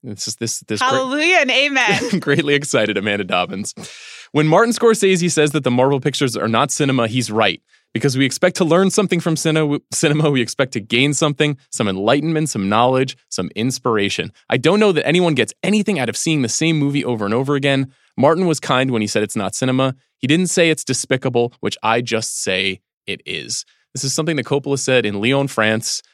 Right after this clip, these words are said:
Speaker 2: while being given some award. <laughs> And I, I'm, I'm curious about the, the origin of this comment because I haven't seen the video or the audio anywhere, just what I presume is a translation of sorts.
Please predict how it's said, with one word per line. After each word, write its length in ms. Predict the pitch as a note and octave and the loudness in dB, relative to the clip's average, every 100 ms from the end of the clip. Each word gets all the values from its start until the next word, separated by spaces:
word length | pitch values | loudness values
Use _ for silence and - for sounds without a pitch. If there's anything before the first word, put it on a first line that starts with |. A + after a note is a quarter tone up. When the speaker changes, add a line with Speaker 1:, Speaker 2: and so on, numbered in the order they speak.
| - | -4
Speaker 2:
while 100 | G#2 | -2
being 220 | G#2 G#2+ | 0 -2
given 200 | G#2 A#2+ | 0 -2
some 200 | A2+ A#2 | -2 -2
award. 500 | G#2 G2 G2+ A2+ - - | -2 0 0 0 -2 -10
<laughs> 60 | _ _ _ _ _ | _ _ _ _ _
And 380 | A2+ A2 A2+ - _ - | -2 0 0 -4 _ -2
I, 140 | D3 - | -2 0
I'm, 140 | G3 F#3 | 0 2
I'm 120 | F#3+ | 0
curious 340 | C#4 D#4+ D4+ | 0 0 0
about 280 | G#3 E3+ C#3+ | 2 2 2
the, 140 | C3 A2 | 0 0
the 200 | A#2+ A#2 | -4 -4
origin 380 | C#3 C#3 C#3 D#3 | -2 0 0 -4
of 140 | C#3+ | -4
this 120 | D3 | -6
comment 320 | - D#3+ D#3+ D3 | -6 -4 -4 -4
because 220 | B2+ B2+ | -6 -4
I 40 | |
haven't 180 | D3+ D#3+ | -4 -4
seen 160 | D#3+ B2+ | -4 -4
the 80 | |
video 380 | F#2+ A#2 C#3 D#3 | -2 -2 0 2
or 100 | C3 | 0
the 100 | A2+ | 0
audio 320 | F#2+ A2+ C#3+ | 2 2 2
anywhere, 380 | D3+ D#3 D#3 E3 | 0 2 2 2
just 260 | C3+ B2 - _ | 0 -6 -8 _
what 180 | - A#2+ | -4 0
I 100 | G#2+ | 0
presume 360 | - C3+ C#3 D3 | 0 -6 -4 -4
is 80 | G2+ | -4
a 80 | |
translation 600 | F#2+ B2+ A2 A2 C#3+ - F#3+ | -6 -4 -4 -2 -4 -4 -6
of 80 | |
sorts. 440 | - G#3 A3 - | -4 -4 -4 -6